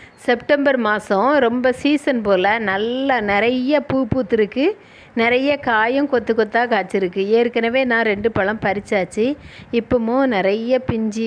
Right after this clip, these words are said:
வச்சிருக்கு. அதுல பெரிய பழத்தை தான் இப்போ காட்டுறேன். இந்த பழத்தை ஆப்பிள் பெர்ரி அப்படின்னும் சொல்றோம். இது வந்து வித்து கம்மியா தான் இருக்கும். பழம் வந்து நிறைய சதை பிடி-, பிடிப்பா ஆப்பிள் மாதிரியே இருக்கும். இதுல வந்து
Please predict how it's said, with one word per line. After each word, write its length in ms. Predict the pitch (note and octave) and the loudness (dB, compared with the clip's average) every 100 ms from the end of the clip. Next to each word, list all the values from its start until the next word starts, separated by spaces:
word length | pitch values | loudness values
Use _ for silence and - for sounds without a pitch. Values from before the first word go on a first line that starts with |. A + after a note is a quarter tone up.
| G#3+ | 0
வச்சிருக்கு. 520 | G3 G#3+ G3+ F#3+ B3 E4+ - - - | -2 -2 -4 -2 -2 -2 -4 -14 -10
அதுல 440 | - A3 A3 A#3+ C#4 C#4 | -4 -2 2 2 2 2
பெரிய 380 | A3+ G#3+ A#3+ A#3 A3+ | -2 0 0 0 0
பழத்தை 280 | G#3 G#3 G3 | -2 0 -2
தான் 120 | A#3 | -2
இப்போ 180 | G#3 G#3+ G#3+ - | -2 -4 -4 -2
காட்டுறேன். 500 | G3 G#3+ - G3+ C#4 - - | -2 -2 -2 0 -2 -4 0
இந்த 300 | C4+ C#4+ D#4+ | 4 4 2
பழத்தை 460 | D4 A#3+ B3 C4 | 0 0 0 2
ஆப்பிள் 560 | C#4+ A#3+ A#3+ C4 D4+ D4 A#3+ | 2 2 0 0 0 0 2
பெர்ரி 280 | A3+ A#3+ A#3 - | 2 2 2 2
அப்படின்னும் 440 | G#3 A#3 B3 B3+ B3+ | 0 0 2 2 2
சொல்றோம். 460 | G3+ F#3+ F#3 C#4 - - - | 0 2 2 2 -2 -10 -2
இது 220 | C4+ D#4 | 2 4
வந்து 500 | C#4 B3 B3 D#4+ E4 | 4 2 2 2 2
வித்து 340 | C4+ B3 F4 | 0 -2 -2
கம்மியா 460 | D4+ B3 A#3+ B3+ B3 | 0 0 2 2 2
தான் 240 | A3+ B3+ A3 G#3 | 2 0 2 0
இருக்கும். 600 | G3+ A3 C4 E4+ C#4 F#3+ | 0 0 2 2 0 -2
பழம் 360 | A3 A3+ C#4 A#3+ | 0 2 2 0
வந்து 280 | A3 B3+ | 0 0
நிறைய 520 | C4 G#3 G3+ A3+ A#3+ A#3+ | 0 2 0 0 0 0
சதை 240 | A#3+ G#3+ A3+ | -2 0 0
பிடி-, 180 | A3+ G3+ - - G#3 - | 0 -2 -6 -16 -10 -6
பிடிப்பா 400 | A#3 A3+ A3 B3 F#4 - - - | -4 -2 0 0 -2 -8 -12 -4
ஆப்பிள் 460 | A3 C4 C#4+ C4+ | -2 -2 -2 0
மாதிரியே 640 | A#3 G#3 G3+ G3+ A3+ A#3+ G#3+ | 2 2 2 0 2 2 4
இருக்கும். 440 | F#3+ F3+ F#3+ G3+ | 0 0 -2 0
இதுல 260 | A#3+ D4 B3+ | 0 2 2
வந்து 280 | A#3+ B3 | 0 0